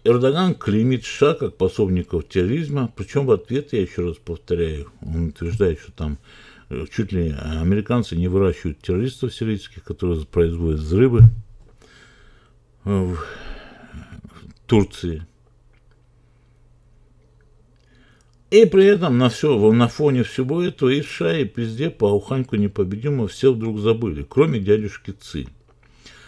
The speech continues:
Но зато теперь, внимание, перелетные птицы все стали испражняться птичьим гриппом прямо над огромной территорией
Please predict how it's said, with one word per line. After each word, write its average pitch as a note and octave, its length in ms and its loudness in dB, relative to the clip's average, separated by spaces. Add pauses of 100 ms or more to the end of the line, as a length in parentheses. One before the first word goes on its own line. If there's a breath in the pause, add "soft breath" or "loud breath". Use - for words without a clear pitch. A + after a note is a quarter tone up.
(140 soft breath)
Но F#3 180 8
зато G#3+ 440 8
теперь, C3 420 2
внимание, G#2+ 540 2
перелетные G#3+ 680 6
птицы - 540 -6
все D#3+ 320 -4
стали C3+ 400 -4
испражняться G2 800 -4
птичьим B2 500 -6
гриппом C3 440 -2
прямо D#3 360 -4
над F2+ 220 0
огромной A2 400 -2
территорией A2+ 640 -6